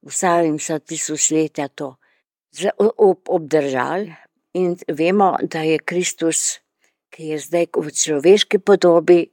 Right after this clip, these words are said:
se moral žrtvovati za nas, s tem, da je pe-, o-, <clears throat> prevzel naše križ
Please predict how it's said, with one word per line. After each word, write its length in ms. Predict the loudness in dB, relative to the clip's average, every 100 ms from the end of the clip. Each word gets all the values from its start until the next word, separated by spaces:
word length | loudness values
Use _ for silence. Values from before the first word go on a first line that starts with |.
| _ _ _ _ _ -10
se 160 | -8
moral 400 | -4 0 0 0
žrtvovati 1040 | -2 -4 -8 -6 -4 -2 -2 -4 -6 -10
za 220 | -4 0 0
nas, 680 | 0 -2 -2 -6 -6 -8 -16 _ _ _
s 180 | _ -6
tem, 460 | 0 0 -2 -10 -18 _ _ _ _ _
da 140 | -10 -8
je 320 | -6 -8 -10
pe-, 240 | -8 -8 -2
o-, 240 | -2 -2 -2
<clears throat> 280 | -2 -2 0
prevzel 480 | 2 2 2 0 0
naše 440 | -2 -4 -6 -8
križ 680 | -2 0 0 0 -2 -4 -10